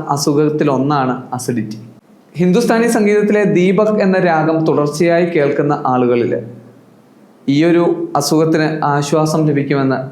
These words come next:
പഠനങ്ങൾ തെളിയിച്ചിട്ടുണ്ട്. അസിഡിറ്റിയുടെ ഭാഗമായി ചിലർക്ക് ഹൃദയമിടിപ്പിൽ വ്യതിയാനങ്ങൾ വരുന്ന അവസ്ഥയും കുറവല്ല. രാഗചികിത്സയിലൂടെ ഹൃദയമിടിപ്പിൻ്റെ സന്തുലിതാവസ്ഥ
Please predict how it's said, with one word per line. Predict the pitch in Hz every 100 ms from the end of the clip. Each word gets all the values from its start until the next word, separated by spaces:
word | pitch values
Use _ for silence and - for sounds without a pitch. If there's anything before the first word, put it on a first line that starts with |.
| 147
പഠനങ്ങൾ | 135 143 156 156 147
തെളിയിച്ചിട്ടുണ്ട്. | 123 120 - - - - - - - _ - _ _ -
അസിഡിറ്റിയുടെ | - 156 160 165 180 170
ഭാഗമായി | 160 156 165 160 147 151 - - - - -
ചിലർക്ക് | 160 175 165 170 156 -
ഹൃദയമിടിപ്പിൽ | 170 170 202 220 208 190 190 180 -
വ്യതിയാനങ്ങൾ | 143 147 160 160 165 165
വരുന്ന | 151 147 143 - -
അവസ്ഥയും | 123 127 - 143 143 - -
കുറവല്ല. | 120 131 120 - - - - - - - _ _ _ - - - - 139
രാഗചികിത്സയിലൂടെ | 139 151 170 190 180 175 - 175 165 143 143 165 - - - -
ഹൃദയമിടിപ്പിൻ്റെ | 170 165 196 220 208 208 202 208
സന്തുലിതാവസ്ഥ | 202 202 165 185 196 185 175 180